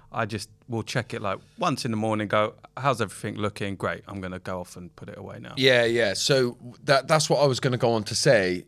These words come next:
Speaker 2: I, I think it became fashionable to, like, it's quite fashionable now to be able to go on LinkedIn and, and say, "I put my out of office on and I didn't check any of my emails and I just floated away and did this beautiful self-care thing and did it amazingly," and all that kind of stuff.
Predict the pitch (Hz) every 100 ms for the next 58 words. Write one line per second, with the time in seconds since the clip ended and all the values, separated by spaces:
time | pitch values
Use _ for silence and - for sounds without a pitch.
0 | - 123 - 156 143 151 139 131 110 -
1 | 120 - 107 101 95 104 98 85 107 -
2 | - 117 - 110 - 107 98 95 - 101
3 | 95 92 104 95 95 92 - 101 92 76
4 | - 98 98 127 131 127 120 131 113 -
5 | 113 104 110 117 127 - 123 127 120 117
6 | 110 113 120 117 107 98 98 104 104 104
7 | - 123 120 107 110 110 107 98 92 110
8 | 104 104 104 - 110 - 98 117 104 -
9 | 107 101 104 98 101 101 71 104 101 101
10 | 98 95 98 98 90 95 92 95 87